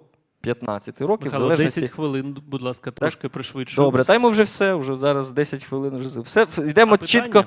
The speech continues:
Speaker 2: Питання
Speaker 1: чітко
Speaker 2: ще?
Speaker 1: в та-, в таймінгу йдемо. Е, тому, що стосується матеріалів системи, е, комплектність, слідування технологічним картам — це є обов'язковий, і авторський нагляд нас як інструменту,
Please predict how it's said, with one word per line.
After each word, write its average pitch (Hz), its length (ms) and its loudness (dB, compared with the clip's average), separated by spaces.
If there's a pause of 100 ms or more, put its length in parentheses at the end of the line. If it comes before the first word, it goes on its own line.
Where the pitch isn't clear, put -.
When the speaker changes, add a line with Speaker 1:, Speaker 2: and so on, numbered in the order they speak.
Speaker 2:
Питання 214 260 -6
Speaker 1:
чітко 240 280 6
Speaker 2:
ще? - 20 4
Speaker 1:
в 208 60 2
та-, 185 240 6
в 160 120 0
таймінгу 156 500 4
йдемо. 127 380 -2 (840)
Е, 123 320 4 (200)
тому, 196 520 8
що 196 180 8
стосується 165 560 4
матеріалів 143 600 0
системи, 190 540 -6 (840)
е, 117 420 4 (260)
комплектність, 196 920 0 (100)
слідування 123 600 -2
технологічним 120 840 -6
картам — 151 420 -4
це 131 160 -8
є 117 160 -4
обов'язковий, 123 720 -4
і 135 100 -6
авторський 123 500 -4
нагляд 117 400 -6
нас 107 240 -10
як 110 160 -16
інструменту, 147 640 -10